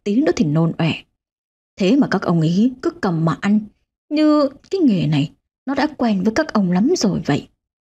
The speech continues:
Mặt trời bắt đầu ló dạng phía xa, bố em sốt ruột lắm. Ông bà em phải được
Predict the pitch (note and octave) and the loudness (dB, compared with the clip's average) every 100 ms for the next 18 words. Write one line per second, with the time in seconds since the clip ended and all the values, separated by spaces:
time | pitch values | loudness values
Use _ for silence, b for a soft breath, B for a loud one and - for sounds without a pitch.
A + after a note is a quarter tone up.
0 | _ _ _ _ _ _ _ - G3+ - | _ _ _ _ _ _ _ -8 -6 0
1 | G3+ F#3 G3 C4+ - F3+ E3 C4+ - F#3+ | 2 4 4 2 2 2 2 0 0 -2
2 | - - A#3 C4 G3 F3+ E3+ _ _ - | -2 0 0 2 0 0 -2 _ _ -4
3 | F3+ C4 F#3 E3+ B3+ - F3+ - F#3 C4+ | 0 2 2 0 0 0 -2 0 0 0
4 | - _ _ _ _ _ - E4 A#3 F3+ | -4 _ _ _ _ _ -4 0 2 2
5 | C4+ D4 C#4 F3+ F#3 E3 | 2 2 2 0 0 -4